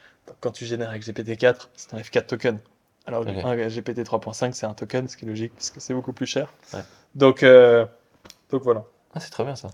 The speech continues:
Speaker 1: Euh, on va repasser, euh, sur ton meilleur projet, au moins, euh,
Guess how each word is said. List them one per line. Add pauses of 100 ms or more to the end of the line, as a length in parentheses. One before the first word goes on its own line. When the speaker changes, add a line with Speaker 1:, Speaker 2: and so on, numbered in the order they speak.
(1300)
Speaker 1:
Euh,
on
va
repasser,
euh,
sur
ton
meilleur
projet,
au
moins,
euh,